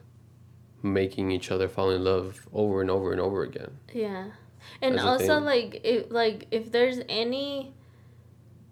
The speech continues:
Speaker 2: like, let's say that this amazing guy or girl, you know, for example, you.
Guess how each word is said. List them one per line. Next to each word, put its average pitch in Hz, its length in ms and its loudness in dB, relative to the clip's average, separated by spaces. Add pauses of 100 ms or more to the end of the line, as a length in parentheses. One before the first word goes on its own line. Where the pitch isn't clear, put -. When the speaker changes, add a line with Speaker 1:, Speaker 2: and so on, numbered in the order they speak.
(340)
Speaker 2:
like, 254 240 4
let's 269 240 6
say 269 180 4
that 226 480 2
this 220 540 -2 (1040)
amazing 202 800 -2
guy 185 220 2
or 175 180 2
girl, - 480 -2 (2250)
you 214 100 -4
know, 196 420 -6 (880)
for 247 140 4
example, 226 480 2
you. 208 380 -2